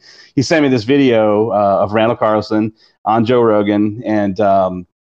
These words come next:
he, I think Joe, uh, on Joe Rogan, he was talking about, uh, the lost city of Atlantis, and, uh, and he was talking about it being in the middle of the Atlantic Ocean, and he brought up things like isostatic rebound, which is what happens when,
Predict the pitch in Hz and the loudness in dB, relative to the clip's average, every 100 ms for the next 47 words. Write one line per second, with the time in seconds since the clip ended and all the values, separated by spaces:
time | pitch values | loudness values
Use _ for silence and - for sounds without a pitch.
0 | _ _ _ _ _ - - - - 139 | _ _ _ _ _ -20 -18 -16 -8 -4
1 | 147 120 165 165 165 165 156 131 123 113 | -4 0 0 0 2 2 2 2 2 2
2 | 107 107 127 135 117 123 127 127 117 107 | 2 0 0 0 2 2 2 2 0 0
3 | 95 110 101 127 117 120 101 104 101 98 | 0 -4 -2 -2 -2 -2 0 0 0 -2
4 | - _ _ _ _ _ 107 101 98 98 | -6 _ _ _ _ _ -6 -4 -2 0
5 | 120 120 - 123 107 110 117 87 - - | 0 0 0 -2 0 0 0 -2 -10 -14
6 | - _ 107 107 101 98 101 101 95 95 | -18 _ -6 -2 -2 0 0 2 2 0
7 | 90 76 64 85 104 95 - 113 101 - | -2 -4 -10 -10 -8 -8 -6 -4 -4 -2
8 | 107 - 107 90 98 98 98 98 101 107 | -4 -2 -4 -2 0 0 0 -4 -2 -2
9 | 101 101 101 110 110 110 110 110 104 101 | 0 -2 -2 -2 0 0 0 0 -2 -2
10 | 110 101 101 101 101 92 110 107 - 110 | -2 -2 -2 -2 -4 -2 0 0 -2 -4
11 | 101 104 104 101 - - 101 107 101 95 | -2 -2 -2 -2 -2 -2 -4 0 0 0
12 | 107 135 113 101 92 90 - - _ - | -2 -2 0 0 0 -4 -8 -20 _ -10
13 | 117 127 127 131 123 123 113 113 110 107 | -4 0 2 2 2 0 -4 -2 -2 0
14 | 101 101 | 0 -2